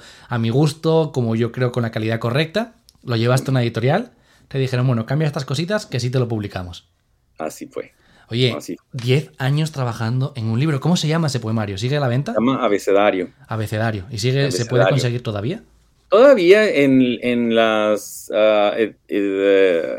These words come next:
Speaker 2: librerías de Educal todavía se puede
Speaker 1: Ok.
Speaker 2: conseguir.
Speaker 1: Qué padre.
Speaker 2: Eh, porque después, allá como en el dos mil, eso fue en el dos mil, ese libro salió en el dos mil, cuando yo tenía veintiséis años, eh, se acabó la edición y se reeditó.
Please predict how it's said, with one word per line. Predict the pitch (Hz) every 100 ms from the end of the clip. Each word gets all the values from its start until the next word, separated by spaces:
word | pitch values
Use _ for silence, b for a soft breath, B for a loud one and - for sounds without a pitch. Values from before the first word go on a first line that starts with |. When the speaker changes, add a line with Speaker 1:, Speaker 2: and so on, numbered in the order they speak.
| -
Speaker 2:
librerías | 101 110 110 107 120
de | 156
Educal | 135 - 117 123 147
todavía | 151 143 139 131
se | 127 139
puede | 127 127
Speaker 1:
Ok. |
Speaker 2:
conseguir. | 117 110 104 98 101 - _ _ b b b b
Speaker 1:
Qué | - 95
padre. | 98 98 95 92 92
Speaker 2:
Eh, | 92 - -
porque | 123 160 190 180 165 160 165 - _ _ _ -
después, | 101 107 98 - 131 135 170 170
allá | 135 135
como | 151
en | 143
el | 110
dos | 98 101
mil, | 113 131 135 139 -
eso | 123 160
fue | 160 156 156 b b b _ -
en | 156
el | 147 127
dos | 113 107
mil, | 123 131 - -
ese | 110 147
libro | 131 131
salió | 131 123
en | 117
el | 131
dos | 117 110
mil, | 147
cuando | 147 123
yo | 107
tenía | 117 120
veintiséis | 117 123 98 113 113
años, | 127 123 151 - - _ _ _ _ _ _ -
eh, | 113 117 110 104 104 -
se | - 123
acabó | - 117 131
la | 151
edición | 143 131 151 147 156 139
y | 117
se | - 117
reeditó. | 107 110 107 104 - 131 139